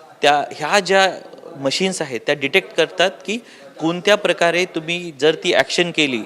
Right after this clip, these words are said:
तर तुम्ही का, क-, ते इंजुरी होण्याचे चान्सेस का जास्त आहेत, त्या करून आपण ती इंजुरी कशी प्रोटेक्ट करू याच्यावर काम करतो. आणि त्या मसल्स, ज्याच्यामुळे त्या मसल्स स्ट्रेंथ वाढवली पाहिजे, ज्यामुळे ती इंजुरी नाही झाली पाहिजे,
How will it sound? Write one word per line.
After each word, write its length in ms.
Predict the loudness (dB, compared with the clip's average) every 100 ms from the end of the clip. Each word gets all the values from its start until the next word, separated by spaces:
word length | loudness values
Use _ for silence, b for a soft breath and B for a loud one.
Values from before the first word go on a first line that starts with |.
| -10 B B -6
तर 60 |
तुम्ही 280 | -4 -4 -6
का, 480 | -8 -10 -4 -2 -2
क-, 680 | -4 -10 -4 -4 -4 -2 0
ते 60 |
इंजुरी 380 | 0 0 0 0
होण्याचे 360 | 0 -2 -6 -2
चान्सेस 400 | -2 -2 -8 0
का 140 | 2
जास्त 340 | 2 -2 -2
आहेत, 220 | -4 -4 -12 B B B 0
त्या 120 | 2
करून 280 | 2 -2 -2
आपण 300 | -2 -2 -2
ती 160 | -4
इंजुरी 260 | -4 -4 -4
कशी 300 | -2 -2 -2
प्रोटेक्ट 420 | -2 -2 -2 -2
करू 240 | 0 0 -2 B B -2
याच्यावर 320 | 4 6 6
काम 280 | 4 2 2
करतो. 300 | -6 -4 -4
आणि 280 | -4 -4 0
त्या 140 | -2
मसल्स, 520 | -2 -2 0 -2 -4
ज्याच्यामुळे 520 | -6 -6 -4 -6 -4 -6 B B
त्या 80 | -4
मसल्स 480 | -2 -2 -2 -2 -4 -8 -4
स्ट्रेंथ 340 | 0 0 2
वाढवली 420 | 4 6 6 2
पाहिजे, 300 | 2 0 0
ज्यामुळे 300 | 0 0 0
ती 160 | -4 -6
इंजुरी 320 | -6 -4 -4
नाही 240 | -2 -2 0
झाली 220 | -2 0
पाहिजे, 280 | -4 -6